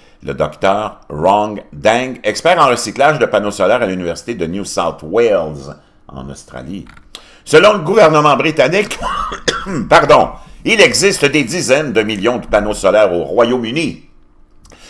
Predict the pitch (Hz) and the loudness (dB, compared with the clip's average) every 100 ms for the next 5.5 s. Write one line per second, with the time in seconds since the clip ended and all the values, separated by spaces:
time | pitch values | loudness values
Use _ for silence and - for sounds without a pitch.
0 | - 85 95 117 117 110 - 95 110 107 | -16 -8 0 0 2 -2 0 -6 -4 -4
1 | - 92 92 78 87 104 73 76 147 202 | -4 -4 -4 -4 -8 -8 -10 -6 -6 -4
2 | 151 117 92 78 95 - _ _ 214 170 | -2 0 -2 -2 -8 -8 _ _ -6 -4
3 | 110 95 - 73 - - 92 80 76 139 | -4 -6 -10 -12 -8 -6 -6 -6 -10 -12
4 | 170 113 - 78 73 82 80 78 69 71 | -8 -10 -8 -10 -10 -12 -12 -14 -12 -12
5 | 67 - - 85 107 | -12 -14 -14 -16 -18